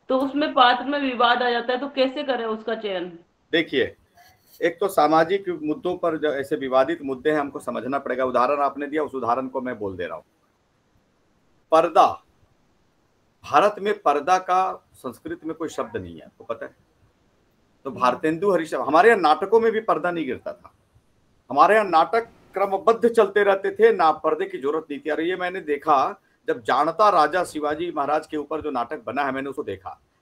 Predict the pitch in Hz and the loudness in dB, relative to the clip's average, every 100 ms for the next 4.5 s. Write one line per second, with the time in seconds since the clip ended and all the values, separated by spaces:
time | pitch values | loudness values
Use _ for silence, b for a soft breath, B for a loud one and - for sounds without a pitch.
0 | _ 160 175 160 165 160 131 123 120 156 | _ -8 -4 -4 -4 -6 -6 -6 -8 -8
1 | 156 - _ _ - 156 202 185 151 165 | -10 -10 _ _ 0 2 2 2 2 4
2 | 175 196 247 247 226 - 208 226 226 165 | 4 6 6 6 0 0 2 2 2 2
3 | 214 208 175 180 143 147 139 143 139 131 | 2 2 0 0 0 0 0 0 -6 -8
4 | 113 107 98 - 78 | -8 -10 -12 -12 -16